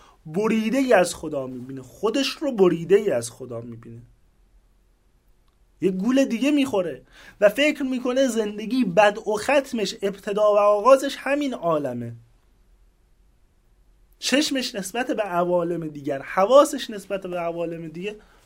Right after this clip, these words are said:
پرت می‌شه. یه گول دیگه هم می‌خوره. خود حقیقیش رو با تن مادیش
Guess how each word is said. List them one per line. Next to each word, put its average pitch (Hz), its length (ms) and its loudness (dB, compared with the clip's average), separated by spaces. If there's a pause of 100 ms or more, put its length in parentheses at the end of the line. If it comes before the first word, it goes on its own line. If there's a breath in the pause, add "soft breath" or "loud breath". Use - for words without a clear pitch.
پرت 143 420 -6
می‌شه. - 240 -20 (1800)
یه 160 100 0
گول 233 340 0
دیگه 226 260 2
هم 262 120 2
می‌خوره. 220 460 -2 (1080 soft breath)
خود 339 360 4
حقیقیش 247 640 2
رو 240 180 -6
با 220 160 2
تن 277 340 4
مادیش 240 760 -2